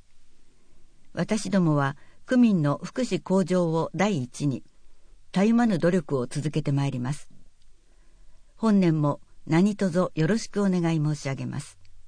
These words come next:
河津理恵子、幹事長、小川宗次郎、安西明、副幹事長、増田雄一、山下和明、山本明美、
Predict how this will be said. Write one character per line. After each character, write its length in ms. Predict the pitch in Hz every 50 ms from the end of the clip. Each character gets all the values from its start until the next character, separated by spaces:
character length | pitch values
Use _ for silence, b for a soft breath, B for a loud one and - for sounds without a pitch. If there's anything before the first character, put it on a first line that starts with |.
| - - - - - - - - _ - - - - - - - - - - - - - - - - - - - - - - - - -
河 280 | - 240 254 247 202
津 180 | 151 151 143 139
理 140 | 151 170 147
恵 80 | 127
子、 260 | - - - 98 - - - - - - - - - - - - - - - - - -
幹 200 | 208 220 240 233
事 160 | 226 233 202
長、 360 | - - 139 127 120 101 - - - -
小 120 | - 165 170
川 260 | 156 220 220 220 220
宗 240 | 208 - 214 190 151
次 160 | - 139 123
郎、 260 | 113 104 101 82 - - - _ - - - - - - - - - - - - - -
安 200 | 208 220 247 233
西 220 | 185 170 139 131
明、 140 | 123 123 139 - - 127 117 101 - - - - - - - - - - - _ _ - - - - - -
副 240 | - - - - 247
幹 280 | 240 - 220 214 208
事 160 | 185 185 190
長、 380 | - - - 127 117 107 - - - - - - -
増 260 | 147 156 190 - 202
田 120 | 185 220 208
雄 280 | 190 165 175 170 165
一、 400 | 160 147 139 - - - - - - - - - - - - - - - - - - - - - - - -
山 280 | 156 170 180 214 247
下 220 | 247 - - 160 143
和 140 | - 147 139
明、 520 | 151 175 170 131 117 - - - 98 - - - - _ - - - - - - - - - - - -
山 300 | 131 165 175 202 214 220
本 240 | 220 220 208 190 170
明 280 | 160 156 147 - 151 139
美、 200 | 131 131 123